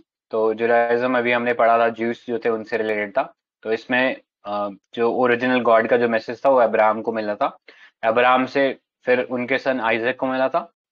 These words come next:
and after his death उ-, उनके जो बेटे हैं Jacob को मिला था, ठीक है। So Jacob is also known as Israel and followers of, अ,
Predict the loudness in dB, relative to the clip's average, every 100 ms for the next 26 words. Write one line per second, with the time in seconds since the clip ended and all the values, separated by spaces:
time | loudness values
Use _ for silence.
0 | _ -4 -4 0 0 0 0 -2 -2 _
1 | _ -18 -18 -12 -8 -4 -2 0 0 2
2 | 0 0 -2 -2 -4 -2 -2 -2 -2 -6
3 | _ _ -10 -10 -12 _ _ _ _ _
4 | _ _ -6 -2 0 -2 0 0 2 2
5 | 0 -2 -2 -2 -4 _ _ _ _ -12
6 | -6 0 0 0 -6 -4 -2 -2 0 2
7 | 2 2 0 0 -4 -4 _ _ _ _
8 | _ -16 -12